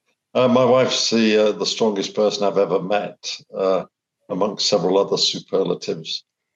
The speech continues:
Um, so, you know, she overtly,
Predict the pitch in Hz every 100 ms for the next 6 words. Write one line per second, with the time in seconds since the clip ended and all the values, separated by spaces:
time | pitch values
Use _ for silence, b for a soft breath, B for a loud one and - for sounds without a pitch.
0 | _ 92 95 87 110 - - 101 101 92
1 | 80 - - _ - 87 90 87 - 87
2 | _ _ _ - 120 110 139 - 127 127
3 | 123